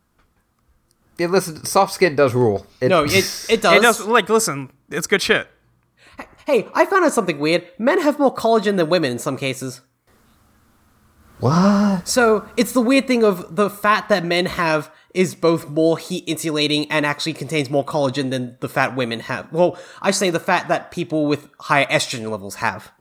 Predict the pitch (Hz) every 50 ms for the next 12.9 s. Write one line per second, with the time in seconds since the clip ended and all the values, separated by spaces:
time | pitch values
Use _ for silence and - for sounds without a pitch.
0 | _ _ _ _ _ _ _ _ 202 - - 220 233 226 220 220 220 240 247 262
1 | 269 269 262 240 - - - 170 170 175 175 156 - 156 147 143 139 - - -
2 | 151 151 151 151 143 143 147 143 135 127 123 123 - _ _ _ _ _ _ _
3 | _ _ _ _ _ _ _ _ _ _ _ _ _ _ _ _ _ _ - -
4 | 156 170 208 202 - 226 220 220 - 175 180 180 160 180 196 180 - - 180 -
5 | - - 196 190 196 185 180 165 156 147 147 151 147 - - - 151 135 131 -
6 | - - - - _ _ _ _ _ _ _ _ - 147 139 131 - - - _
7 | _ _ _ _ _ - - - 156 139 - - 147 127 - - - - 139 131
8 | 139 151 160 165 156 - - - 131 123 110 - - 151 139 143 143 127 - 139
9 | 135 139 135 135 127 135 127 - - - 156 156 165 175 165 170 165 170 175 -
10 | - - 143 139 135 135 131 127 131 139 127 139 143 139 - - 151 135 120 127
11 | 117 - 131 - 139 135 120 123 123 110 113 117 - - - - - 131 127 123
12 | 127 123 123 - 127 117 107 110 101 104 - - - - 160 160 156